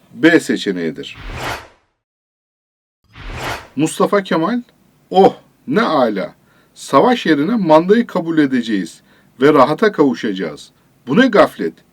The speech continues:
ne körlük ve hatta ne budalalık." İstanbul'un önde gelen adamları da bu düşüncede. İçlerinden biri çıkıp da "Ya bağımsızlık ya ölüm." diyemiyor. Aşağıdakilerin hangisinde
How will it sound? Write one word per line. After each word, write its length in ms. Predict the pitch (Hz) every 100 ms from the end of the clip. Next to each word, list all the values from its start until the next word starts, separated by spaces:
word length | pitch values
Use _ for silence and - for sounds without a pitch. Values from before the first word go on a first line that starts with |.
| -
ne 160 | 160 196
körlük 440 | - 143 101 82 _ _ _
ve 80 | 101
hatta 440 | - 190 - -
ne 260 | 120 202 196
budalalık." 600 | 160 123 120 98 82 - _ _ _ _ -
İstanbul'un 580 | 120 - 220 214 202 214
önde 300 | 151 156 208
gelen 300 | 170 170 196
adamları 560 | 143 139 131 131 208
da 200 | 147 147 - _ _
bu 140 | 208 190
düşüncede. 600 | 143 139 117 104 87 - _ _ _ 131
İçlerinden 720 | 135 - 160 170 185 202 190
biri 180 | 190 190
çıkıp 400 | 175 254 - -
da 220 | 151 156 _ _
"Ya 220 | 139 170 156
bağımsızlık 760 | 151 143 135 139 131 175 233 _ _
ya 200 | 156 196
ölüm." 360 | 165 127 180 233 _ _
diyemiyor. 560 | 123 165 131 98 85 - _ _ _ _ -
Aşağıdakilerin 800 | 123 - 185 190 190 196 202 220
hangisinde 880 | 190 202 262 240 196 143 110 135